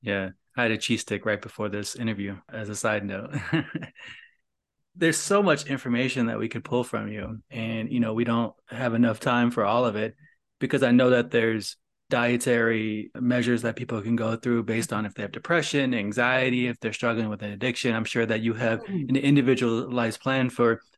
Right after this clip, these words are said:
Speaker 1: for those people who are struggling with different things. But what are some uh, advice that you can give people that's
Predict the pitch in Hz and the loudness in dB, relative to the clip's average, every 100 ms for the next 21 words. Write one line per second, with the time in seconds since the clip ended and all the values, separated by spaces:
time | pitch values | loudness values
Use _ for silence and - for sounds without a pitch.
0 | - 131 120 123 120 110 - - 135 131 | -2 2 4 4 2 -2 -8 -6 -4 -2
1 | 110 117 - 131 120 113 117 117 110 143 | -2 -2 -2 0 2 0 0 -4 -2 2
2 | 135 117 - - - - - - - _ | 2 0 0 0 -2 -14 -20 -20 -20 _
3 | - 156 190 202 175 147 123 - 127 117 | -4 4 6 4 4 4 4 0 -4 0
4 | 120 123 120 113 110 110 113 110 - 117 | 2 2 0 -2 0 0 0 -2 -4 -2
5 | 120 113 110 107 101 - 107 - - | 0 0 2 -2 -4 -4 -4 -6 -12